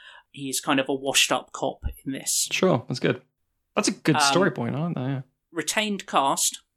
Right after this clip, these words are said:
Speaker 1: we have Michael Parks as Fritz, Fritz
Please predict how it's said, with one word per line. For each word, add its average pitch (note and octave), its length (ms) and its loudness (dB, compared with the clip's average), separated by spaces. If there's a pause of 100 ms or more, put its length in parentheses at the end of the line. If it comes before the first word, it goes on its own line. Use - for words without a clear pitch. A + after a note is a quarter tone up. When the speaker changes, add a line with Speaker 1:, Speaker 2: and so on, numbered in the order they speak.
(280)
Speaker 1:
we D#3 140 -2
have D3 360 2
Michael D#3 320 2
Parks - 580 2
as C#3+ 160 2
Fritz, - 500 -4 (240)
Fritz - 480 -2